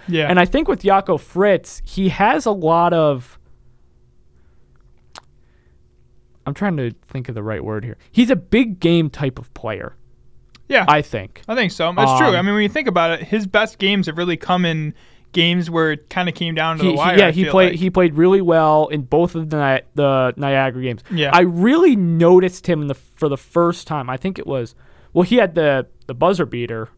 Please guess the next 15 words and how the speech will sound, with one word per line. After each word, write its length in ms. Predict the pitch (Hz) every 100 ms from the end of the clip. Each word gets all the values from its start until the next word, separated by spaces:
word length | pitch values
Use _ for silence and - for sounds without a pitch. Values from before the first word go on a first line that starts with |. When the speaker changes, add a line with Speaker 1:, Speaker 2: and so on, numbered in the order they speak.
| -
Speaker 2:
against, 460 | 131 131 120 -
uh, 160 | 131 120 -
Bucknell 640 | 131 - 135 156 127 101 _ -
in 80 | 139
the 80 | 156
Speaker 1:
Yeah. 80 | 147
Speaker 2:
home 80 | 131
opener 340 | 139 - 117 117
on, 220 | 113 110
uh, 200 | 104 104 -
that 80 |
was 160 | 139 127
in 80 | 127
November. 560 | 110 113 135 143 113 - _ _ _ _ _ _
Um, 380 | 143 143 139